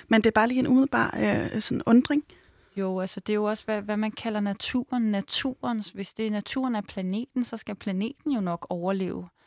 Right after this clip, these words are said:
Speaker 2: Men det bliver en meget, meget gold planet, en meget, en planet med meget, meget få livstegn. Og i vejen hen mod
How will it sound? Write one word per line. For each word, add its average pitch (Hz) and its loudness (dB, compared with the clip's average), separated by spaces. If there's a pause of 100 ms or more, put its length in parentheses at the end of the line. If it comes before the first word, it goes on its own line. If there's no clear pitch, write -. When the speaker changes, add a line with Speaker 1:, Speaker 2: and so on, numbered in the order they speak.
(280)
Speaker 2:
Men 202 0
det 196 -2
bliver 190 0
en 190 0
meget, 190 0
meget 196 -2 (140)
gold 226 2
planet, 202 0
en 202 -2
meget, 190 -4
en 208 -2
planet 208 -2
med 214 -2
meget, 196 -2
meget 202 -2
få 233 -2 (180)
livstegn. 214 -2 (600)
Og 190 4 (120)
i 240 4 (280)
vejen 220 6
hen 233 2
mod 220 4